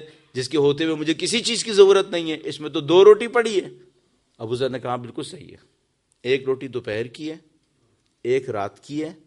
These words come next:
جس نے آج دی ہے وہ کل بھی دے دے گا۔" معاملہ ختم۔ ہمارے نزدیک یہ آدمی بیوقوف ہے، نعوذ باللہ تعالی،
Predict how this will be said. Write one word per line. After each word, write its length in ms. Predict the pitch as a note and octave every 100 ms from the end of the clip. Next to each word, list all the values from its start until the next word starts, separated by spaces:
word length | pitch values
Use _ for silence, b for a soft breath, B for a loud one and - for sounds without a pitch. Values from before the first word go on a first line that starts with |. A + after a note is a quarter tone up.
| _ _ _ _ _
جس 300 | A#2 A#2+ A#2
نے 100 | C3+ -
آج 420 | A2 B2+ E3 D3 C#3
دی 200 | C#3+ C#3+
ہے 60 |
وہ 140 | D#3 D#3
کل 220 | D3+ C3
بھی 140 | B2
دے 140 | A2 F#2+
دے 160 | F2+ D#2
گا۔" 80 | E2 - - - - - - - - - - - - - - -
معاملہ 260 | A2+ B2+
ختم۔ 240 | B2 C3 F3+ _ _ _ _ _ _ _ _ B2+ A#2+ B2 B2 B2 G#2+ G#2 _ _ C#3+ C#3 C3+ B2+ _ _ _ _ _ _ _ _ A2+
ہمارے 320 | B2 C#3+ E3+
نزدیک 500 | D#3 C3 A#2+ D3+ C3+
یہ 80 | C3
آدمی 240 | B2 C3
بیوقوف 540 | B2 A2 G2+ G#2+ F#2+
ہے، 80 | F#2+
نعوذ 360 | F#2+ G2+ A2+ G#2+
باللہ 360 | F#2+ F2+ F2+
تعالی، 240 | - F#2+